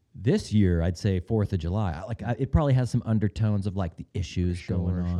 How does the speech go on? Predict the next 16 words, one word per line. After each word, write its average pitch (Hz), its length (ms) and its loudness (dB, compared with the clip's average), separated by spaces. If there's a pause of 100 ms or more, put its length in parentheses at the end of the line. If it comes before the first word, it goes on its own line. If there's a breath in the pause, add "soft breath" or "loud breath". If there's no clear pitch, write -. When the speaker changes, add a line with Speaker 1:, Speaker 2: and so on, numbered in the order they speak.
Speaker 1:
on, 95 120 -4
Speaker 2:
sure, 98 260 -8
Speaker 1:
you 92 140 -2
Speaker 2:
sure. - 20 2
Speaker 1:
know? 87 220 -2 (360 soft breath)
We've 120 140 2
got 131 280 -2
Disco 147 500 0 (140)
Dot 135 280 -6
Cisco. 85 720 -6
He 117 120 -4
says, 87 340 -4 (680)
oh, 294 220 -2 (100)
wait, 254 220 0 (100)
he 254 160 -2
says, 117 360 -2